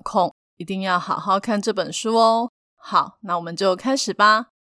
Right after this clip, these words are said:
本节 Podcast 将为你带来以下四个部分：一、为什么会对手机上瘾？二、手机让我们丧失了专注力。三、变傻的孩子们。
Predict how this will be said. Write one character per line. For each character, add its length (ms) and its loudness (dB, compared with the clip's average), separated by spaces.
本 160 -4
节 160 2
Podcast 600 0
将 200 -6
为 120 -2
你 80 -8
带 220 0
来 180 -2
以 120 -12
下 240 -6
四 220 -4
个 100 -4
部 220 -4
分： 380 2
一、 380 -4
为 120 0
什 120 -4
么 140 -2
会 180 -2
对 220 -2
手 220 -6
机 240 -10
上 280 -2
瘾？ 240 -12
二、 320 2
手 220 -6
机 140 -6
让 180 4
我 60 -4
们 140 -6
丧 220 0
失 280 -4
了 200 0
专 320 -2
注 300 0
力。 360 -6
三、 540 -2
变 220 2
傻 280 -2
的 120 -8
孩 280 -8
子 160 -10
们。 200 -8